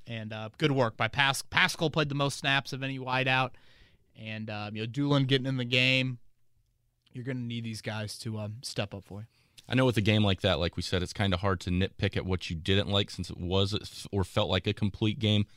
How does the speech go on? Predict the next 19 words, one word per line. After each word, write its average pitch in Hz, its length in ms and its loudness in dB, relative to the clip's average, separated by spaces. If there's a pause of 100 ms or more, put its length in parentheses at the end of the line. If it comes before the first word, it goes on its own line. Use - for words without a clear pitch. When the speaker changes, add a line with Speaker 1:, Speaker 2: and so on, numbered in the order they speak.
(240)
Speaker 2:
but 110 80 2
what 110 280 0
didn't 101 220 4
you 67 100 -4
like? - 300 -10 (2250)
Speaker 1:
You 262 80 0
know, 233 40 6
just 320 260 2
in 208 100 2
general, 175 460 4
Chris, 185 420 2
I, 156 200 4 (100)
I 160 80 4
didn't 151 400 0
feel 160 320 2
like 151 260 4
the 143 80 -8
Colts 143 540 -10
were 123 500 -6